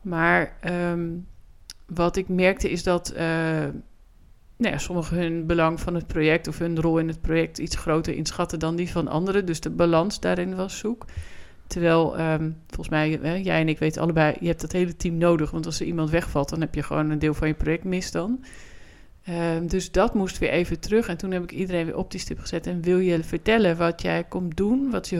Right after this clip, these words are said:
rol is in het project?" Ehm, en, eh, en de rest moest luisteren.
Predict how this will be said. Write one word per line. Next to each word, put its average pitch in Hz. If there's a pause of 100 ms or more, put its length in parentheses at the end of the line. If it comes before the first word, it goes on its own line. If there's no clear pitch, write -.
rol 180
is 180
in 190
het 190
project?" 185 (600)
Ehm, 170 (500)
en, 180
eh, 170 (280)
en 185
de 180
rest 185
moest 175
luisteren. 170